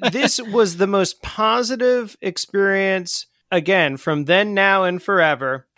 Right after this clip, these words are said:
Speaker 2: And let's get started. First, I want to talk about the actual panel. It was a little wonky, Joe, I have to admit. They brought in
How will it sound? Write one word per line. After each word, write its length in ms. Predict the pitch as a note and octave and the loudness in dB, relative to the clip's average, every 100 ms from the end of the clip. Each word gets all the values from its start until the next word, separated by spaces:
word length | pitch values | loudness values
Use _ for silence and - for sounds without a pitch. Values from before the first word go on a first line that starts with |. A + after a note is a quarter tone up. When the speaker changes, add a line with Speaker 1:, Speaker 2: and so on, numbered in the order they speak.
| - | -2
Speaker 2:
And 280 | E3+ D#3+ | 0 0
let's 260 | D3+ F#3+ F#3+ | 2 0 0
get 240 | - G3+ | -2 -2
started. 640 | - - F3 D#3+ D#3 D#3 C#3+ _ | -2 0 4 4 2 -2 -4 _
First, 580 | - A3 A#3+ C4+ - - - | 0 4 4 2 -4 -10 -4
I 180 | F#3 G3 | 0 2
want 360 | G3+ G#3 G#3 | 2 2 2
to 100 | G3 | 2
talk 540 | E3+ - - A3 A3+ A3+ | -4 -4 -2 0 0 -2
about 640 | F3 C#3+ - G3 G3 - | -6 -4 -2 2 2 -2
the 180 | - E3 | -6 0
actual 540 | F3 F#3 - - F3+ E3 | 2 0 -2 -6 -4 -4
panel. 540 | - E3 D3+ C#3 C3+ - _ - | -2 -2 0 -2 -8 -16 _ 0
It 80 | A3 | 2
was 200 | A#3 G#3+ | 4 4
a 60 | |
little 300 | A#3+ A3+ G#3+ | 4 6 6
wonky, 400 | G3 F#3+ F3+ F3+ | 6 4 4 -2
Joe, 200 | D#3 E3 | -2 2
I 120 | E3+ E3 | 4 4
have 240 | F#3 F3 | 2 0
to 100 | F3+ | -2
admit. 400 | E3+ D#3+ D#3 C#3 _ - | 0 0 0 0 _ -10
They 260 | D#3+ F3+ | -2 0
brought 420 | E3 F3 G3 G#3 G#3 | 0 2 4 4 0
in 680 | G3 F#3+ F#3 F#3 F3+ F3+ | -2 0 0 0 -2 -4